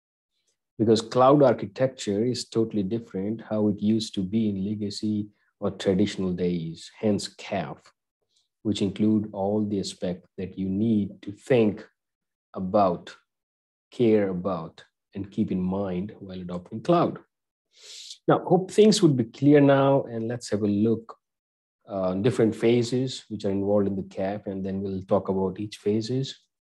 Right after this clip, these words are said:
right? So till now, we, we know what caf is,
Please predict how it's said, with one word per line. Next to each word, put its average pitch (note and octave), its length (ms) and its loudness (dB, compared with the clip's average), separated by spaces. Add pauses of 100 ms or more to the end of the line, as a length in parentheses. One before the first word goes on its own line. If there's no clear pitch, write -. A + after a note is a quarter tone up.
(1040)
right? A2+ 360 4 (440)
So - 160 0
till D3 220 6
now, C#3 480 4 (260)
we, A#2 420 -2
we A#2 160 0
know A#2 520 4 (1400)
what A2 480 -2
caf A2 320 -2
is, E3+ 360 -4